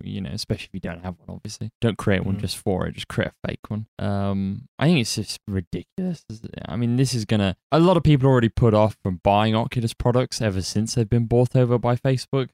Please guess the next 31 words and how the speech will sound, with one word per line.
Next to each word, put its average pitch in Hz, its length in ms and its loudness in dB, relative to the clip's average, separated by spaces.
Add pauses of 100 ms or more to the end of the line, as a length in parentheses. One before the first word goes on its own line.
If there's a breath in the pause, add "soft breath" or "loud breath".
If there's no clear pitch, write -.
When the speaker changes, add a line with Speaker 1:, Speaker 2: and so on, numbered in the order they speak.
Speaker 1:
for 139 120 4
the 131 260 4 (120)
umpteen 143 580 2
bajillion 120 720 4
legitimate 110 520 0
reasons 101 480 0
that 110 160 -10
Facebook 104 420 -2
have 92 140 -2
given 98 280 0
us 90 160 -6
over 95 180 0
the 90 100 -4
years 90 440 -2
to 120 160 4
be 98 100 2
dubious 98 500 -2
of 92 220 -6
them. 104 200 -8 (120)
Um, 95 540 -4
I 107 100 -6
think 113 240 -2
this - 180 -4
is 104 200 -4 (120)
tr-, - 200 -8
really 117 400 4
not 104 200 0
gonna 104 160 2
help 107 240 2
any 98 180 0
further. 92 420 0